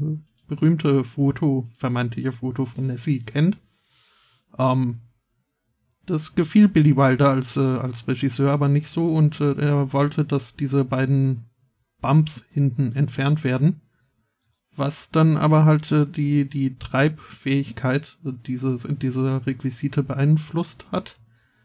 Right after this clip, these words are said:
sodass das Ding untergegangen ist und, äh, seitdem niemand wusste, wo das Ding gelandet ist.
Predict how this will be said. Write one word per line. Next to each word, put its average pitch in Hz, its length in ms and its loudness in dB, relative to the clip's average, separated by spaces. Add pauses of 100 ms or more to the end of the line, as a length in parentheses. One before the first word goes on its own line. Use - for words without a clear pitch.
(120)
sodass 156 380 -4
das 151 160 -2
Ding 151 180 2
untergegangen 135 600 2
ist 180 180 -2
und, 139 240 0
äh, 143 160 -2
seitdem 151 420 2
niemand 170 360 2
wusste, 160 500 -2
wo 147 240 -2
das 143 240 -4
Ding 139 180 0
gelandet 135 420 0
ist. 208 220 -4